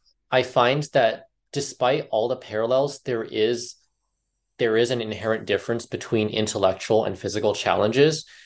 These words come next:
And so I find myself constantly having to develop new ways to approach things combined with,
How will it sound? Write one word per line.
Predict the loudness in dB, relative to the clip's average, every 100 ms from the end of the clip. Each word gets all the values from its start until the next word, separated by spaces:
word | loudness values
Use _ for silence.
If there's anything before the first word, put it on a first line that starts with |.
| _ _ -2
And | 0 0 0
so | 4 6 4 2
I | -2
find | 0 0 0
myself | -2 0 -4 -4
constantly | -6 -6 -6 -6
having | -2 -2 -2
to | -6 -4 -2 -4 -6 -20 -20 _ _
develop | 4 6 6 4 -2
new | -2 0
ways | 2 2 0 -6
to | -6 -6 -6 -8 -14 -20 _ -8
approach | 0 4 4 2
things | 0 2 2 -2 -4
combined | 0 4 6 6 4 4
with, | 2 0